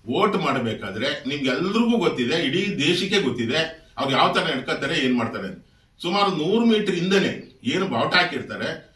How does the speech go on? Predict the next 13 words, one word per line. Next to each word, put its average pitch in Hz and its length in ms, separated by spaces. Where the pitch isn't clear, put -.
ಅಲ್ಲೇನೆ 185 420
ಅವ್ರ 190 200
ಕಾರನ್ನ 160 360
ನಿಲ್ಸಿ, 123 600
ಬಾವುಟದ 156 340
ಹಿಂದ್ಗಡೆ 165 360
ಅವ್ರ 131 280
ಬಾ-, 113 220
ಬಾರ್ಡರ್ 151 260
ಇಂದ 165 100
ಹೊರಗಡೆ 165 340
ಕಾರ್ 131 240
ನಿಲ್ಸಿ 120 540